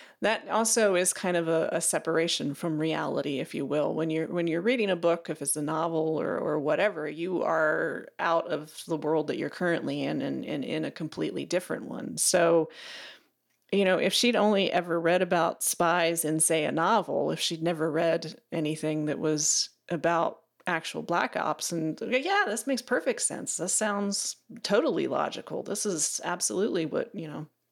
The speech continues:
what would happen. So, and to be sort of, and I'm absolutely not saying anything <laughs> against reading books, but if that's literally the only way you're getting your information and your view of the outside world,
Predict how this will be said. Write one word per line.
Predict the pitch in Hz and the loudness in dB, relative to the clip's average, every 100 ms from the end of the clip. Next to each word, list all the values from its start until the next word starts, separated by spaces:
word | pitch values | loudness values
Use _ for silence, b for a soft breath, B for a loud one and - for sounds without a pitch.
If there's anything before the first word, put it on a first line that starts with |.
| _ - | _ -4
what | 160 | -2
would | - | -2
happen. | - 143 175 - - B B B B B | -4 -4 -8 -12 -14 B B B B B
So, | - 208 180 175 175 180 - - - _ - | 0 4 4 6 4 2 -2 -8 -16 _ -12
and | - - 208 196 202 196 156 208 | -6 0 0 0 -2 -2 -4 -6
to | 214 | -4
be | 208 226 | -2 0
sort | - 220 202 | 2 2 2
of, | 180 185 - - _ _ _ _ _ | 0 -2 -10 -16 _ _ _ _ _
and | 185 | -2
I'm | 180 | 0
absolutely | 196 185 160 165 175 160 | 0 0 -2 0 0 0
not | 165 170 - - | 0 -2 -2 -2
saying | 170 165 - | -2 -2 -2
anything | - 208 214 185 | -4 -2 2 2
<laughs> | |
against | 185 165 - - | 2 -2 -2 -2
reading | 180 - 156 | -4 -4 -2
books, | 208 214 - - | 2 2 2 0
but | 190 185 - | 2 2 2
if | 190 - | -4 0
that's | 180 - - - | 0 0 -4 -6
literally | 190 185 214 220 208 190 175 | -6 2 4 6 6 6 4
the | 170 | 2
only | 175 160 | 2 2
way | 160 160 | 2 0
you're | 160 156 | 0 0
getting | 165 165 160 156 156 - _ | 0 0 0 -2 -6 -10 _
your | 175 165 160 | -2 0 0
information | - 165 - 151 156 - - 156 147 | -2 -4 -4 -4 -2 -2 -2 -4 -4
and | - 151 160 | -4 -4 -4
your | 156 160 160 156 156 156 | -2 0 0 0 -2 -4
view | 151 165 170 | -4 0 2
of | 156 147 | 0 -2
the | 156 | -4
outside | - 165 - - - - 170 - 165 | -2 -2 -2 -4 -2 -2 -2 -4 -4
world, | 156 143 160 156 | -2 0 0 -2